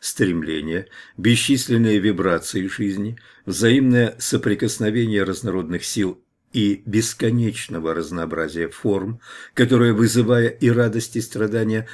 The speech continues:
служит к развитию всех сторон его многогранного сознания. Но физическая объективная жизнь не более как арена опыта, внешний покров того потока,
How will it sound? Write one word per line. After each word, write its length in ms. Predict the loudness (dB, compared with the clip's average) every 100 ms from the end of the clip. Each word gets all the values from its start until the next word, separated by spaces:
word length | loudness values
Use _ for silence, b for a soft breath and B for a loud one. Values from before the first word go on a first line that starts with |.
| B
служит 440 | -2 2 2 0
к 60 | 0
развитию 520 | 0 0 -2 0 -2
всех 320 | -2 -4 -6
сторон 440 | -6 -6 -4 -4 -6 B B
его 240 | 2 4
многогранного 720 | 2 2 0 2 0 -2 -4
сознания. 640 | -4 -6 -6 -8 -8 -12 -20 _ _ -2
Но 140 | 2 2
физическая 640 | 2 -2 -2 -6 -6 -6
объективная 560 | -6 -8 -8 -8 -8 -10
жизнь 240 | -12 -14 B B B
не 140 | 6
более 320 | 8 6 4
как 220 | 2 2
арена 280 | 2 0 0
опыта, 380 | -2 -4 -8 -2
внешний 380 | 0 0 -2 -4
покров 400 | -4 -2 -4 -4
того 260 | -4 -4
потока, 480 | -4 0 0 0 -2